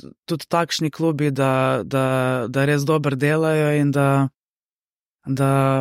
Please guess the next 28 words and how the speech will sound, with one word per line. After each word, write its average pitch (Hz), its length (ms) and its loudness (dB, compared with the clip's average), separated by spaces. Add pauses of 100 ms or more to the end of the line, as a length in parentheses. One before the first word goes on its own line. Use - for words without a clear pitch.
(260)
da 135 220 -4
so 151 160 0
nam 160 140 2
konkurenčni, 165 720 -2
ne. 120 140 -4 (880)
Tle 180 180 0
je 165 100 2
tudi 151 200 -2
Celje, 175 640 2 (460)
Celje 165 360 0
tudi 160 220 -4
zelo 156 200 0
kvalitetno 151 720 -2
dela, 151 320 0
pa 139 120 -6
zdaj, 143 200 0
da 139 120 0
ne 139 120 2
z-, 131 180 -6 (380)
pozabim 139 440 0
še, - 160 -6
kjer 143 220 -2
ga 135 100 -2
ne 131 120 0
bom 139 220 2
z-, 117 200 -4
naštevala, 135 800 0
da 123 200 -2